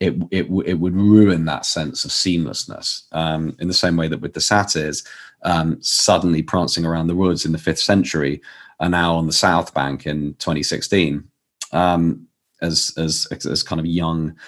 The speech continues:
uh, tearaway youths who are graffitiing a, a roadside.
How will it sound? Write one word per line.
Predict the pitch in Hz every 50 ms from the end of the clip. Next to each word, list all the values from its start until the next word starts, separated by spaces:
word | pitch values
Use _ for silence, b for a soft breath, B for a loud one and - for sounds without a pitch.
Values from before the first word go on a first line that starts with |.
| B B B B B B
uh, | - 82 85 82 80 80 -
tearaway | - - - 87 85 82 80 80 78 78 80
youths | 82 82 87 95 92 85 82 78 76 69 - -
who | - 82 78 80
are | 80 76 71
graffitiing | 65 - - 80 - - 87 82 78 - 85 82 78 78 78 78
a, | 76 76 73 - _ -
a | -
roadside. | 82 90 95 98 98 87 - - - 65 - 67 69 -